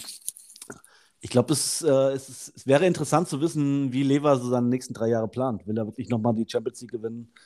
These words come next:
äh, oder will er einfach noch mal richtig abkassieren und sich noch ein schönes Leben machen?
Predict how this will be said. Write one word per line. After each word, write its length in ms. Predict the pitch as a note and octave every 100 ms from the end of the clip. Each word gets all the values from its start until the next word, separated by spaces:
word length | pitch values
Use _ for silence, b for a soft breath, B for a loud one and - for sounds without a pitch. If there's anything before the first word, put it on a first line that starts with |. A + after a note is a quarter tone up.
| b b b
äh, 60 | -
oder 1120 | G#2+ G#2+ G#2+ G#2+ G#2 - _ _ - A2+ A2+
will 120 | G#2+ A#2+
er 100 | A#2
einfach 200 | A#2 A#2
noch 100 | A#2+
mal 180 | A#2+
richtig 280 | A2+ A2+ -
abkassieren 680 | C3 - B2+ - C3 C3 C3+
und 320 | B2 B2 -
sich 140 | A2+
noch 120 | A#2+ A2+
ein 80 |
schönes 280 | A#2 A#2+ A#2
Leben 240 | A#2+ C#3 G#2
machen? 260 | D#2+ E2+